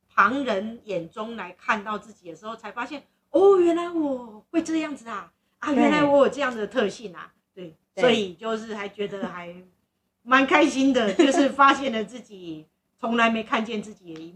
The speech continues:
Speaker 1: 另外一面。
Speaker 2: 对，因为我们声音其实可以有很多面向嘛，
Speaker 1: 是。
Speaker 2: 你听那个配音员就知道啦。
Speaker 1: 对，对，对。
Speaker 2: 可以配好多什么蜡笔小新啊，
Speaker 1: 啊，对。
Speaker 2: 什么很多嘛。
Speaker 1: 妈妈。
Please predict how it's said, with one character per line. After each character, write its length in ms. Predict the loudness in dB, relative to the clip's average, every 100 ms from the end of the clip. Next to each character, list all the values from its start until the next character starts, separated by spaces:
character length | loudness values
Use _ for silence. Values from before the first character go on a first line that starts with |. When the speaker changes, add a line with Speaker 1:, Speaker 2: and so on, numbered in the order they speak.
| -14
Speaker 1:
另 140 | -10
外 120 | -10
一 20 | -2
面。 60 |
Speaker 2:
对， 260 | 2 2 2
因 100 | 2
为 80 | 4
我 60 |
们 180 | 4 2
声 300 | 2 2 2
音 120 | 0
其 160 | -4 -8
实 160 | -10 -20
可 140 | -10
以 160 | -8 -6
有 100 | -6
很 180 | -6 -8
多 140 | -4
面 240 | -4 -4 -8
向 220 | -12 -16
嘛， 140 | -16 -14
Speaker 1:
是。 60 |
Speaker 2:
你 60 | -12
听 200 | 0 0
那 80 | 0
个 80 | -4
配 220 | 2 2
音 240 | 2 -12
员 180 | -10 -10
就 120 | -12
知 200 | -16 -18
道 260 | -14 -14 -12
啦。 100 | -10
Speaker 1:
对， 200 | -8 -8
对， 220 | -12 -20 -20
对。 100 | _
Speaker 2:
可 80 | 0
以 60 |
配 200 | 0 0
好 160 | -2 -2
多 160 | -8 -14
什 100 | -14
么 60 |
蜡 160 | -18 -18
笔 140 | -18
小 240 | -8 -6 -6
新 320 | -12 -6 -6
啊， 100 | -4
Speaker 1:
啊， 120 | -6 2
对。 380 | 2 2 -6 -14
Speaker 2:
什 100 | -12
么 180 | -8 -8
很 180 | -4 -4
多 240 | 2 4 6
嘛。 160 | 4
Speaker 1:
妈 320 | -2 -6 -4 -2
妈。 460 | 0 -2 -6 -12